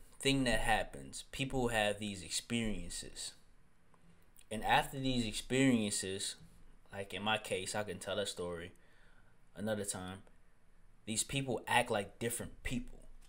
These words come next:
It was amazing value shift within them. They had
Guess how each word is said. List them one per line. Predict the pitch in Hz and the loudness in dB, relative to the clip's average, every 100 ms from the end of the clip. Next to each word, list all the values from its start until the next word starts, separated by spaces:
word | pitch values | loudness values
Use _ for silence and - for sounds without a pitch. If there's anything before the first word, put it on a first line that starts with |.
| - - - - - - - - | -20 -20 -20 -20 -20 -20 -20 -10
It | 107 | -6
was | 110 | -4
amazing | 90 90 113 120 120 120 113 110 104 92 | -4 -2 2 4 4 4 0 0 -2 0
value | 110 107 107 98 | 6 8 6 4
shift | - 98 90 | -2 -2 -4
within | 71 - 82 | -10 -10 -12
them. | 71 - - - - - - - - - - - - - | -12 -16 -18 -20 -20 -20 -20 -20 -20 -20 -20 -20 -20 -4
They | 107 | -4
had | 120 135 143 147 127 110 98 | -2 2 4 6 6 4 0